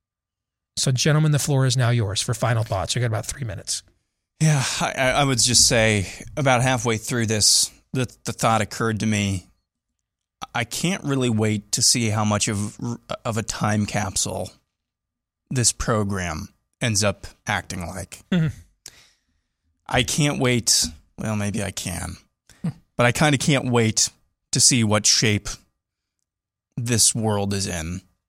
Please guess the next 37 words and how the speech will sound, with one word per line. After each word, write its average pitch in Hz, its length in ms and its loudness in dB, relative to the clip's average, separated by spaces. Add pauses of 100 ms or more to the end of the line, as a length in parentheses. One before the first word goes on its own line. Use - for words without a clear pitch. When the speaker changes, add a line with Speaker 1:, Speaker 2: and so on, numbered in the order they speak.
Speaker 2:
this 110 240 0
entire 123 400 2
world 113 400 0
is 104 160 0
in, 90 300 -6 (240)
when 123 100 -2
this 117 220 2
eventually 107 480 -4
airs. 87 480 -4 (1500)
It 147 120 -2
could - 180 0
be 143 120 2
next 123 320 -2
week, 135 240 -2
guys. - 420 -10 (460)
Things 175 240 -2
could 135 140 -2
be 120 100 2
really, 131 400 0
really 175 240 -2
different 143 340 -4
next 107 280 -6
week. - 320 -18 (680)
Could 139 160 0
be 123 120 2
three 127 240 0
years 117 340 0
from 110 160 -2
now, 95 360 -6 (800)
and 131 80 -6
things 123 220 0
may 120 160 2
not 117 180 2
have 107 80 -4
changed 113 440 0
that 110 180 -2
much. - 420 -8